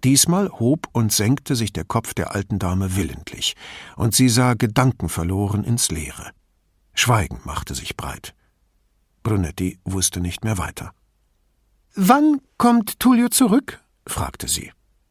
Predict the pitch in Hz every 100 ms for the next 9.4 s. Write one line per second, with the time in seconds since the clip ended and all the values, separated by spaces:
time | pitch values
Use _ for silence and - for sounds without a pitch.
0 | _ _ _ _ 120 113 98 80 71 -
1 | - - 80 - 123 156 127 98 - 76
2 | 73 - - - _ _ _ - 127 123
3 | 185 - - 139 123 131 127 156 196 131
4 | 101 - 110 - 113 - 120 127 123 123
5 | 139 127 - 117 117 104 - - 71 -
6 | - - - - - - _ _ _ 143
7 | 147 - 117 117 117 107 120 110 113 156
8 | 104 87 85 101 104 90 107 98 147 101
9 | - - -